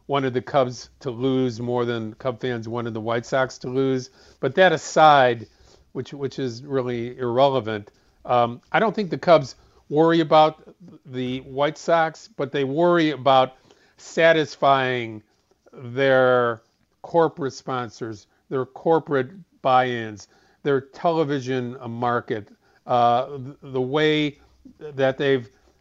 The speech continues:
had twenty-two thousand season tickets for, uh, a good number of years and a long waiting list for season tickets. Uh, those things are essential business, um, areas that the Cubs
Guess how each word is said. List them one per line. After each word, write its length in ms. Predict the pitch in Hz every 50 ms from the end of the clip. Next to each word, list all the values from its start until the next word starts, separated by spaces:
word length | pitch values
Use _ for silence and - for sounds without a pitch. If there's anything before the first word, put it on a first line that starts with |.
| _ _ _
had 300 | - 139 139 131 123 -
twenty-two 500 | - - 170 165 160 151 - - 170 151
thousand 720 | 147 - 165 147 143 147 143 135 123 135 139 135 131 120 - _
season 500 | - - - 160 156 143 131 135 131 110
tickets 600 | - - - - - - 135 120 - - - - _ _ _ _ _ _ _
for, 640 | _ - 160 147 139 135 135 131 127 123 127 127 123
uh, 320 | 127 120 120 120 117 123 -
a 100 | 135 131
good 260 | 123 113 151 147 135
number 320 | 131 139 135 131 131 131 127
of 60 | 123
years 240 | 123 127 127 120 -
and 140 | 151 135 131
a 40 |
long 460 | 120 120 123 135 139 139 139 135 127 123
waiting 400 | 131 143 147 147 147 135 127 123
list 300 | 120 120 117 - - - _ _ _ _
for 180 | _ - 139 123
season 460 | - - 147 135 127 117 117 117 110 107
tickets. 560 | - - 131 104 - 117 104 98 - - - _ _ _ - _ _ _
Uh, 260 | - 139 139 135 131 131 135
those 380 | 131 165 175 196 226 208 -
things 460 | - 214 180 165 160 151 156 143 - 151 - _ _ _ _ _ -
are 300 | 139 139 135 135 139 131
essential 520 | 127 139 - - - 190 185 - - 170
business, 640 | 151 127 - 156 170 175 170 160 156 143 131 - - - - _ _ _
um, 460 | - 127 120 123 117 117 113 113 110 - _ _ _ _ _ - _ _ _ _ _ -
areas 400 | 147 139 135 135 139 139 131 -
that 140 | 135 127 -
the 80 | 135
Cubs 440 | - - 160 151 143 135 120 - -